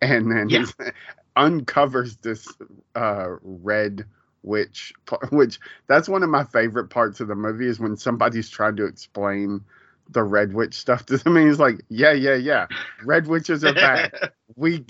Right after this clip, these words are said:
Speaker 1: we got it." <laughs> Like, you do, I don't need the
Speaker 2: <laughs>
Speaker 1: exposition. Like, they just write it into the movie. Like, "Yeah, yeah, we were watching. Don't explain it to <laughs> us.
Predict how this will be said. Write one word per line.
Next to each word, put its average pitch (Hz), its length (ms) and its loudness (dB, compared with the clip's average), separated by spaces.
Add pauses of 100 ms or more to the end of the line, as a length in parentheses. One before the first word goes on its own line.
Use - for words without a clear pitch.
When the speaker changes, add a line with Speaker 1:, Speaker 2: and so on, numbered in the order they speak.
(260)
Speaker 1:
we 143 200 0
got 156 360 4
it." - 260 -8 (160)
<laughs> 214 140 -4
Like, 147 340 -4 (360)
you 143 240 -6
do, 139 180 -4
I 135 120 2
don't 175 220 -4
need 151 340 2
the 131 140 -2
Speaker 2:
<laughs> - 0 -
Speaker 1:
exposition. 131 920 -8 (340)
Like, 139 200 -6
they 135 240 -4
just 180 300 -8
write 123 460 -2
it 127 140 -2
into 127 300 -6
the 113 120 -6
movie. 110 500 -6 (260)
Like, 117 260 -4 (320)
"Yeah, 165 100 4
yeah, 165 220 0 (240)
we 135 280 2
were 160 240 0
watching. 131 560 -2 (320)
Don't 165 260 4
explain 147 540 -2
it 110 140 -8
to 143 200 -2 (100)
<laughs> - 60 -20
us. - 220 -20